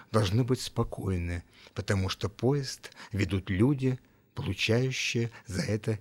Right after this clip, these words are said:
деньги. Я не верю в страшное, но если бы это случилось, и мне посчастливилось выбраться из-под обломков,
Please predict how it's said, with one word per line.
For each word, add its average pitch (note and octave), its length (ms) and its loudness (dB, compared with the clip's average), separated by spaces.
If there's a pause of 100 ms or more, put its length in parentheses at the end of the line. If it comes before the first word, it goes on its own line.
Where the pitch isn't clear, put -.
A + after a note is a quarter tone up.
деньги. F2+ 680 0 (220)
Я G#2 160 2
не G#2+ 120 4
верю C#3 220 4
в - 40 -4
страшное, G2 800 0 (240)
но A2+ 100 6
если C3+ 260 8
бы B2+ 120 12
это D3+ 140 10
случилось, C3+ 800 2 (220)
и C3 100 6
мне D3+ 200 10
посчастливилось B2+ 960 6 (140)
выбраться B2+ 480 6
из-под A2 280 4
обломков, G#2+ 680 2